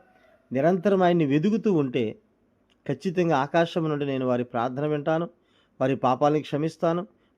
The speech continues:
వారి దేశాన్ని స్వస్థపరుస్తాను అంటున్నాడు. అటువంటి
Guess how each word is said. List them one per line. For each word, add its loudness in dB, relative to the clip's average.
వారి 0
దేశాన్ని 4
స్వస్థపరుస్తాను -4
అంటున్నాడు. -12
అటువంటి -2